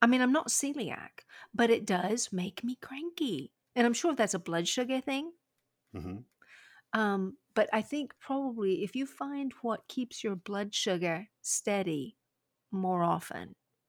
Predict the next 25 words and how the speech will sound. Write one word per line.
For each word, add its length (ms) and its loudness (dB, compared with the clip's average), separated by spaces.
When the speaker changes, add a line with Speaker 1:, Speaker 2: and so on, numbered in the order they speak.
Speaker 1:
then 280 0
you 220 2
will 580 0
not 380 -2
be 260 2
as 220 -2
hungry. 640 -12
And 240 2
Speaker 2:
So, 200 -2
Speaker 1:
you 180 4
can 220 -2
Speaker 2:
sorry, 200 0
Speaker 1:
lose 100 -2
Speaker 2:
go 60 -4
Speaker 1:
the 60 -4
Speaker 2:
on. 40 -2
Speaker 1:
weight. 240 -4
Speaker 2:
So 140 0
there's 160 6
sacrifices 680 2
that 120 -2
need 260 0
to 60 -4
be 140 -4
made, 580 -6